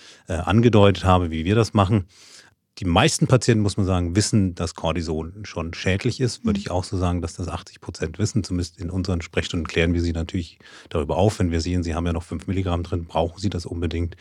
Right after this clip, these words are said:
Speaker 1: Können wir nicht versuchen, das mal zu reduzieren? Manche Patienten sind natürlich skeptisch. Sie sagen, „Ja, das nehme ich jetzt schon seit Jahren so.“ Soll nicht so sein natürlich.
Speaker 2: Mhm.
Speaker 1: Aber man muss sie dann motivieren, einfach das auch mal auf vier Milligramm zu gehen und gucken, was passiert.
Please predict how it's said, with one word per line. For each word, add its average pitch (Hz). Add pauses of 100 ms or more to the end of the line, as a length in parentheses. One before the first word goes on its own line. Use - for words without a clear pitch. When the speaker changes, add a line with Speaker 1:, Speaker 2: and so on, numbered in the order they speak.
(420)
Speaker 1:
Können 87
wir 87
nicht 90
versuchen, 98
das 87
mal 85
zu -
reduzieren? 87
Manche 87
Patienten 82
sind 85
natürlich 85
skeptisch. -
Sie -
sagen, 82
„Ja, 82
das -
nehme 92
ich -
jetzt -
schon 90
seit 80
Jahren 107
so.“ 104
Soll 71
nicht 76
so -
sein 78
natürlich. 101
Speaker 2:
Mhm. 202 (220)
Speaker 1:
Aber 92
man 95
muss 123
sie 151
dann 98
motivieren, 95
einfach 85
das 85
auch 82
mal 87
auf 85
vier 170
Milligramm 107
zu -
gehen 85
und 78
gucken, 113
was 90
passiert. -